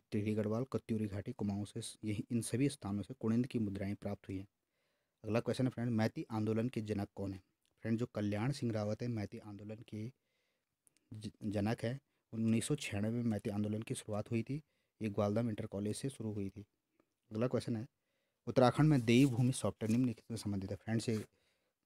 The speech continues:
क्वेश्चन आप जब भी भू अभिलेखों से संबंधित आप अपनी खतौनी निकालते हैं, तो ये इसी सॉफ्टवेयर के माध्यम से आप तहसीलों में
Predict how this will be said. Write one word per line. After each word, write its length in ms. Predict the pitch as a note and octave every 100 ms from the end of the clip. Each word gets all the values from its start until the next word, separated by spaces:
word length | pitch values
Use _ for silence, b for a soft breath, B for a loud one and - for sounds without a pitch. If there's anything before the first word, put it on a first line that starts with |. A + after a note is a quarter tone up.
| _ -
क्वेश्चन 300 | G#2 - A2
आप 140 | G2+
जब 240 | G#2+ G#2+ A2
भी 220 | A2 A2+ _ _ _ _ G#2
भू 160 | A2+
अभिलेखों 360 | A2 G#2 G#2 A#2+
से 60 | -
संबंधित 340 | G#2 G2+ G#2 -
आप 180 | G2+
अपनी 200 | G2+ G#2+
खतौनी 360 | A2+ - G2+ A2
निकालते 400 | G#2 F#2+ G2 A2+
हैं, 180 | G2+ B2+ _ _ _ -
तो 80 |
ये 140 | G#2 G#2+
इसी 260 | - -
सॉफ्टवेयर 360 | C#3 G2+ - G#2+
के 120 | A#2
माध्यम 340 | G#2+ G2+ G2+ A#2
से 120 | -
आप 220 | G2 G#2 - _ _
तहसीलों 360 | A2 - A#2 B2
में 160 | G#2